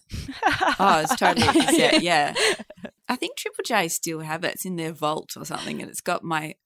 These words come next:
Speaker 2: my parents' home phone number on it. And then I got a call a few months later from Triple J and she was like, "Are you sitting down?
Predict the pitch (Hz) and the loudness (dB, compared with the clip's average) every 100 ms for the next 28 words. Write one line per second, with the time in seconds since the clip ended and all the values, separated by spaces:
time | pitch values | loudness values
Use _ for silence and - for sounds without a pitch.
0 | _ _ _ 160 156 151 151 - - 151 | _ _ _ -8 -4 -6 -6 -6 -8 -8
1 | 151 147 147 147 151 151 147 139 147 143 | -8 -8 -8 -8 -8 -8 -8 -8 -10 -12
2 | - - - - - _ _ _ _ _ | -16 -16 -16 -16 -20 _ _ _ _ _
3 | _ _ 180 175 185 202 196 185 165 - | _ _ -4 -2 -2 -2 -2 -4 -6 -6
4 | 175 180 165 - 170 160 156 - - 151 | -6 -4 -8 -8 -8 -6 -6 -8 -10 -10
5 | 151 190 - - 175 _ _ _ _ - | -8 -10 -12 -12 -20 _ _ _ _ -16
6 | 147 - 165 156 151 156 170 151 143 143 | -12 -12 -12 -12 -12 -12 -12 -14 -14 -14
7 | 147 143 147 - 151 170 294 - 302 294 | -14 -14 -16 -16 -12 -6 -2 -2 -2 -6
8 | 214 240 294 294 285 | -6 -2 -2 -2 -6